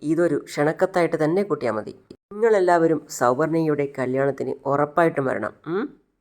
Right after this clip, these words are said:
എന്തൊരു പറച്ചിലാ, നമ്മുടെ വീട്ടിലെ കല്യാണമല്ലേ, ഞങ്ങളെല്ലാവരും ഉറപ്പായിട്ടും വരും." മാലതി ചേച്ചി പറയാ. "ഞങ്ങളില്ലാതെ എന്ത് കല്യാണം? ആരും കല്യാണത്തിന് വരാതിരിക്കരുത് കേട്ടോ." ഉം.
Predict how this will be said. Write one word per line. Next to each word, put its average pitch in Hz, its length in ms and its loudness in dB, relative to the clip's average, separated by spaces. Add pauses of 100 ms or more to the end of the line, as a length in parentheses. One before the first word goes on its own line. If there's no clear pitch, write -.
(340)
എന്തൊരു 180 500 4
പറച്ചിലാ, 143 460 0 (220)
നമ്മുടെ 156 400 0
വീട്ടിലെ 190 380 0
കല്യാണമല്ലേ, 135 480 -2 (400)
ഞങ്ങളെല്ലാവരും 185 760 6 (100)
ഉറപ്പായിട്ടും 160 680 2
വരും." 123 220 -6 (120)
മാലതി 139 360 -6
ചേച്ചി 147 240 -4
പറയാ. 123 200 -4 (460)
"ഞങ്ങളില്ലാതെ 180 680 4
എന്ത് 139 360 2
കല്യാണം? 139 380 0 (680)
ആരും 131 320 2 (100)
കല്യാണത്തിന് 151 500 0
വരാതിരിക്കരുത് 151 640 -2
കേട്ടോ." 131 200 -2 (360)
ഉം. 131 120 -14